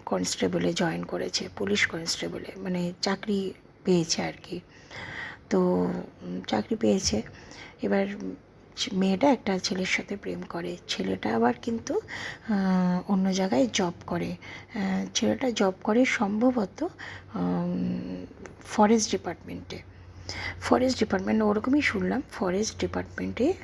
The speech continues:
ও জব করে। তো এবার বিয়ে ঠিক হবে, বিয়ে ঠিক হয়েও গেছে, ফাইনাল হয়ে গেছে, বিয়ে হবে। তো দীর্ঘদিনের একটা সম্পর্ক, দীর্ঘদিনের একটা প্রেম। তো ছেলেটি বলছে যে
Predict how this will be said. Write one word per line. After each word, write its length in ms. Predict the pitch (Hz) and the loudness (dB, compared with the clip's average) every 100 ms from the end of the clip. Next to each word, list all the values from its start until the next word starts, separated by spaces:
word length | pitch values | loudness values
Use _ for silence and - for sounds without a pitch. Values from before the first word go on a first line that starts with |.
| - | -14
ও 260 | 196 185 247 - - 202 | -6 -4 -4 -6 -12 -4
জব 200 | 175 170 - | -2 -2 -4
করে। 280 | - 170 175 - - - - - - | -4 -4 -6 -10 -8 -6 -8 -12 -6
তো 340 | - 180 180 190 - - - | -2 0 0 -4 -10 -20 -10
এবার 280 | - 208 208 | -2 4 4
বিয়ে 320 | 196 202 202 202 | 4 2 2 2
ঠিক 280 | - 202 - | -4 -2 0
হবে, 300 | 196 208 302 - | 0 0 -2 -4
বিয়ে 300 | 190 208 214 - | 2 6 6 4
ঠিক 180 | 247 | -2
হয়েও 340 | - 185 202 240 | 2 4 6 6
গেছে, 380 | 190 180 - 277 - - - - | 4 0 -2 -2 -6 -20 -20 -4
ফাইনাল 380 | 208 185 190 202 | 0 2 2 2
হয়ে 240 | 202 196 | 2 2
গেছে, 300 | 202 196 240 | 0 0 -2
বিয়ে 280 | 208 185 185 | 0 2 2
হবে। 300 | 190 185 220 330 - - - - - - | 2 0 0 -2 -10 -12 -12 -16 -10 0
তো 140 | 196 | 2
দীর্ঘদিনের 720 | 208 220 214 226 214 202 202 | 6 4 4 2 4 4 4
একটা 260 | 190 - 185 | 2 0 -4
সম্পর্ক, 680 | - 180 175 185 185 185 175 | 0 0 -2 -4 -4 -2 0
দীর্ঘদিনের 680 | 175 175 185 190 190 185 | 0 -2 -4 0 2 4
একটা 300 | 175 - 180 - | 2 0 -6 -2
প্রেম। 360 | 180 175 180 190 - - - - - - | 2 4 2 -2 -6 -6 -4 -6 -8 -6
তো 360 | 175 180 170 170 - | -4 -4 -4 -8 -2
ছেলেটি 340 | 190 190 190 | 0 2 2
বলছে 600 | 240 247 240 - 196 269 | 6 6 6 2 4 4
যে 460 | 233 202 180 170 | 2 0 0 0